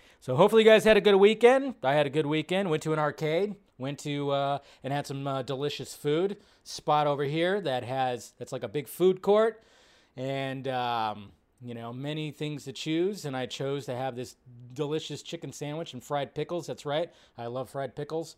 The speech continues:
It was absolutely amazing. And then played, and then went to, uh, next door to an arcade that has old and new games, which was pretty damn cool. So, yeah.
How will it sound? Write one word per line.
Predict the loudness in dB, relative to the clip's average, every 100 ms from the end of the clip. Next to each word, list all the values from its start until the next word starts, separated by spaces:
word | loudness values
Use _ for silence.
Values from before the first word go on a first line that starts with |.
| _ _ -4
It | -2
was | -2 -2
absolutely | -2 -4 -6 -6
amazing. | -6 -6 -8
And | -8
then | -10
played, | -8 -6 -6 -8 -14 _ _ _ _
and | -4 -2
then | -2 -2
went | -4 0
to, | 4
uh, | 4
next | 2 -2 -2 2
door | 2 2
to | 0 2
an |
arcade | 2 2 2 4 6 6 2 -2 -10 _ -20 _ _ -18 -12 -8
that | -6
has | -4 -6 -4
old | -2 0 0 -2
and | -6 -4
new | -4 -4
games, | -4 -4 -6 -10 -14 -16 -18 _ _
which | -18 -10
was | -10
pretty | -6 -6
damn | -6 -8
cool. | -4 -2 -2 -6 -18 _ _ _
So, | -8 -4 -2 -4 -6
yeah. | -4 -2 -2